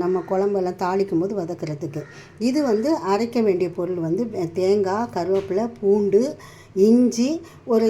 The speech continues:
இருபது வெங்காயம், ஒரு துண்டு இஞ்சி, ஒரு மூணு, நா-, ஏழு பூண்டு, இவ்வளவும் நான் அரைக்கிறதுக்கு வச்சுக்கிறேன். இப்போ நான் எண்ணெயில் வந்து கடாயில் வதக்கிட்டு பிறகு நான் அரைச்சிட்டு வருவேன் அம்மியில்.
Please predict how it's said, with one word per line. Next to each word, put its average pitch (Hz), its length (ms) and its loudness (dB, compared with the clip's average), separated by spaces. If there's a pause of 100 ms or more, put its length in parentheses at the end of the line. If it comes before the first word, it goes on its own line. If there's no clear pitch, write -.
இருபது 220 340 2
வெங்காயம், 175 500 0
ஒரு 214 200 -2
துண்டு 208 300 2
இஞ்சி, 190 320 2 (180)
ஒரு 233 160 2 (100)
மூணு, 220 260 2
நா-, 208 380 4 (280)
ஏழு 233 200 4 (380)
பூண்டு, 214 280 2 (560)
இவ்வளவும் 240 360 2
நான் 196 160 0
அரைக்கிறதுக்கு 196 400 0
வச்சுக்கிறேன். 202 340 -2 (260)
இப்போ - 140 -6
நான் 220 240 2
எண்ணெயில் 233 380 0
வந்து 208 260 4
கடாயில் 202 480 0
வதக்கிட்டு 226 480 -2 (160)
பிறகு 208 260 0
நான் 185 300 0 (540)
அரைச்சிட்டு 190 420 -4
வருவேன் 170 240 -6
அம்மியில். 185 480 -2